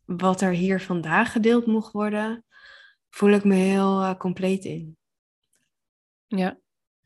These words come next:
Speaker 2: Ja, en is het misschien mooi om mensen uit te nodigen, eh, als die dit herkennen en bijvoorbeeld een vraag hebben of nog ergens dieper op in willen gaan, dat ze dat bij ons kunnen
Speaker 1: Ja,
Speaker 2: kwijt
Speaker 1: heel
Speaker 2: kunnen?
Speaker 1: graag. Heel graag.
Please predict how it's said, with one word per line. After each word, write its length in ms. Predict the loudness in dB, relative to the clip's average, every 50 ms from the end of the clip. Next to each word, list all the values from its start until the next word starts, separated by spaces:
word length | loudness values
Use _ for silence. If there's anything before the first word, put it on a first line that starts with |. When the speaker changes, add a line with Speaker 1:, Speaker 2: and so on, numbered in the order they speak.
| _ -20 -20 -20 -20 -20 -20 -20 _ _ _ _ _ _
Speaker 2:
Ja, 500 | -4 -2 0 0 0 -2 -4 -8 -10 -10 -4
en 140 | -2 -2 0
is 120 | 0 -2
het 100 | -2 -2
misschien 280 | -2 -4 -2 -2 -2 -2
mooi 300 | 0 0 0 0 0 0
om 400 | -2 -2 -2 -4 -6 -6 -8 -8 -10 -12 -12 -10 -8 -4
mensen 320 | -2 -2 -2 -2 -2 -2 0
uit 200 | 0 0 0 0
te 60 | -2
nodigen, 400 | -4 -4 -4 -6 -6 -8 -8 -10
eh, 420 | -10 -12 -12 -10 -10 -8 -10 -10
als 260 | -12 -8 -6 -4 -4 -2
die 120 | -2 -2
dit 160 | -2 -2 -4
herkennen 640 | -4 -6 -4 -2 -2 -2 0 0 0 0 0 -2 -2
en 100 | -4 -6 -6 -6 -8
bijvoorbeeld 340 | -12 -12 -12 -10 -10 -10 -10
een 60 | -8
vraag 320 | -6 -4 -4 -2 -4 -4 -4
hebben 220 | -6 -6 -6 -6
of 180 | -8 -10 -8 -8
nog 180 | -10 -8 -8
ergens 300 | -6 -8 -6 -6 -8 -10
dieper 300 | -8 -10 -10 -8 -8 -10
op 140 | -10 -10 -12
in 260 | -10 -8 -6 -4 -4
willen 340 | -4 -4 -6 -6 -6 -8 -8
gaan, 220 | -6 -6 -6 -4
dat 140 | -4 -6 -8
ze 100 | -10 -8
dat 240 | -8 -8 -10 -10 -8
bij 120 | -8 -6
ons 200 | -6 -4 -6 -6
kunnen 460 | -6 -6 -6 -6 -6 -6 -6 -8 -10 -8
Speaker 1:
Ja, 440 | -4 0 0 2 2 4 4 2 2 2
Speaker 2:
kwijt 200 | 2 2 2 2
Speaker 1:
heel 80 | 2 0
Speaker 2:
kunnen? 180 | 0 0 0
Speaker 1:
graag. 560 | 2 2 2 2 0 -2 -6 -10 -16 -18 -16 _
Heel 180 | -4 -4 -4
graag. 600 | -2 -2 0 2 2 2 2 0 -4 -10 -16 -18